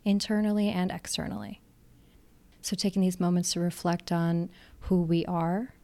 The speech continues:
what kinds of habits do we want to have, how do we want to spend our time, who do we want to spend time with,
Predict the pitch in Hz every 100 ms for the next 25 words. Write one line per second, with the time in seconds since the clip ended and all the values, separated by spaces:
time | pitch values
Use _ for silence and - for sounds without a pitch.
0 | - - - - _ - 180 175 175 170
1 | 170 170 151 - 165 165 190 - 208 202
2 | 196 196 202 202 196 202 190 - 180 185
3 | 202 190 190 190 - 202 196 185 185 -
4 | 185 185 190 190 - - - - 196 196
5 | 196 190 185 175 175 247 - 175 175 196
6 | - 175 175 - 175 170 165 175 214 -
7 | -